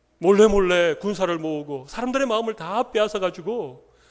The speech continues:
어느 날 갑자기 이 쿠데타를 일으켰는데, 그렇게 다윗을 신뢰하고 다윗을 따르고 다윗이 믿었던 사람들이 하루아침에 다윗을 향하여 등을 돌려버린 것입니다.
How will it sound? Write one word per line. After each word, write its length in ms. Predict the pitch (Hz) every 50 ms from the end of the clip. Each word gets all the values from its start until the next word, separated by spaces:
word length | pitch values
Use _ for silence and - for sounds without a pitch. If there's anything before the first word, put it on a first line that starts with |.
| _ _ - _ _ _ _ _
어느 180 | 277 285 277 294
날 160 | 285 285 285 285
갑자기 1000 | - - - - - - - 285 285 294 247 277 285 285 285 269 240 190 160 139 - _ _ _ _ _ _ _ _ _ _ _ _ _ _ _ _
이 280 | 208 214 226 226 208 196 -
쿠데타를 480 | - - - 302 - 302 285 269 240
일으켰는데, 800 | 190 196 202 196 185 170 170 151 139 131 120 120 139 151 127 117 117 117 120 127 _ _ _ _ _ _ _ _ _ _ _ _ _ _ _ _ _
그렇게 440 | - - 277 269 - - 254 254 247
다윗을 440 | 247 175 175 185 196 - - 180 175
신뢰하고 640 | - - 156 147 147 143 143 139 127 131 127 131 - -
다윗을 400 | 190 208 240 233 - 254 247 247
따르고 560 | 208 170 165 190 202 165 139 127 127 - - _ _ - _ _ _ _ _
다윗이 400 | - 214 247 269 254 - 269 247
믿었던 320 | 285 294 330 311 311 277
사람들이 560 | 254 233 240 233 226 214 226 220 226 240 247 247
하루아침에 600 | - - - 349 339 339 330 320 320 - 302 277
다윗을 380 | - - 220 240 214 233 226 202
향하여 260 | 196 196 185 185 175
등을 260 | - 254 277 285 247
돌려버린 380 | 196 190 190 170 143 143 135 117
것입니다. 320 | 117 - - - - _